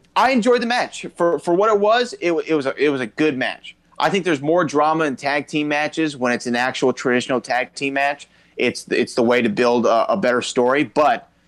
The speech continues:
in these matches, you know, they did what they could with it, and it was, it was good. It was entertaining.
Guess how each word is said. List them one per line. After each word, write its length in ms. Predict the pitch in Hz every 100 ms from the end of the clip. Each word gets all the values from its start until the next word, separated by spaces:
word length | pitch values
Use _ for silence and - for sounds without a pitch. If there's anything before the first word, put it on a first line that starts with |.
| _ -
in 100 | 131
these 180 | 151
matches, 440 | 156 156 160 185 151
you 80 | 143
know, 60 |
they 160 | 123 113
did 240 | 113 139
what 180 | 131 143
they 80 | 123
could 200 | - 143
with 140 | 151
it, 200 | 165 175
and 140 | 127 131
it 20 |
was, 160 | 131 123
it 140 | 139
was 180 | 139 127
good. 240 | 160 120
It 60 | 117
was 160 | 117
entertaining. 400 | 123 120 127 113